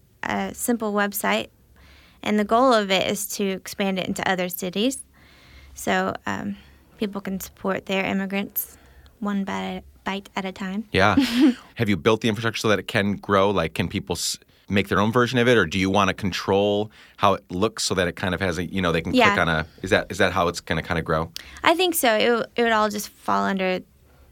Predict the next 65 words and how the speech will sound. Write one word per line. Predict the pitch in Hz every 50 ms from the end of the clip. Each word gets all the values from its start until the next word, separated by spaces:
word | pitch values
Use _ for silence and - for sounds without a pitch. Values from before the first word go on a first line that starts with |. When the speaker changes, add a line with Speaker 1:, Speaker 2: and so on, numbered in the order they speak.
| _ -
Speaker 1:
the | - -
immigrant | - 202 202 190 92 - -
run | 185 190 185 175 - - -
eateries | - 196 190 185 180 180 185 - - - - - _ _ _ _ _ _ -
dot | - - -
com | - - 190 185 190 190
look | 190 196 214 202 - - _ _
Speaker 2:
Yeah. | - 160 160 -
Speaker 1:
and | 214 208 -
feel. | - 202 196 214 262 285 - - - - - - - - - -
Um, | - 233 226 220 208 196 196 196 - - _ _ - - -
I | 240 247
did | 240 302 320 320
make | 302 262 247 247
a, | 220 202 196 196 196 196 - _ _ _ -
a | - 214
list | 202 208 208 208 - -
for | - 208
Columbus | 214 - - 202 196 190 196 196 196 202 196 -
because | - - 208
I | 208 196 196
have | 190
a | 196
friend | 196 - - 190 190 190 185
that | - -
lives | 196 190 185 185 -
there, | - 196 190 185 190
and | 185 185 185 190 - - - - - - - _ _ _ _ - - _ _ -
so | - - 202 190
I | 185
made | 190 190 190
a | 190
P | 190 - 214 196
D | 190 185
F | 185 -
for | - 202 202
her, | 190 202 196 196 196
and | 190 190 190 190 185
she | - 202
was | 196 190
able | 196 190 185 190 190
to | 185
spread | - - - 202 185 180
it | - -
to | 208 220
her | 285 302 294
friends. | 262 - 262 247 247 247 240
And | 233 214 214
then | 214 208
I | 208
had | 208 202 214 214
a | 214
guy | 208 202 196 196 196
from | 196 196 190 190
Little | 190 196 202 208
Rock | 208 202 196 196 196 -
the | - 202
other | 190 185 196
day | 196 196 196
reach | 185 190 190 - -
out | 190 - - -
to | - -
me | 190 190
and | 196 190
want | 196 185 -